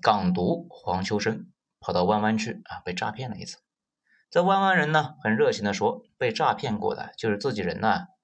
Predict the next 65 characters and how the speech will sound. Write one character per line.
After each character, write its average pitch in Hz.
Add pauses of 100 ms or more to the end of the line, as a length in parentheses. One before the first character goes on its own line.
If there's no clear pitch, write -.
(120)
没 95
被 104
诈 117
骗 110
过， 98
都 -
不 -
好 -
意 160
思 -
跟 135
人 104
说 117
自 -
己 87
在 95
弯 98
弯 110
待 110
过。 151 (960)
而 143
且 151
呢， 139 (280)
大 95
家 87
注 98
意 92
一 90
下， - (560)
新 208
闻 165
里 135
面 92
每 95
隔 95
一 151
段 123
时 110
间 110
就 107
会 104
提 98
到 85
各 -
种 90
诈 110
骗 95
大 101
案， 104 (680)
这 196
类 175
的 165
大 160
案 139
子 90
很 170
少 92
有 92
弯 107
弯 123
人 90
不 92
掺 113
和 -
的。 -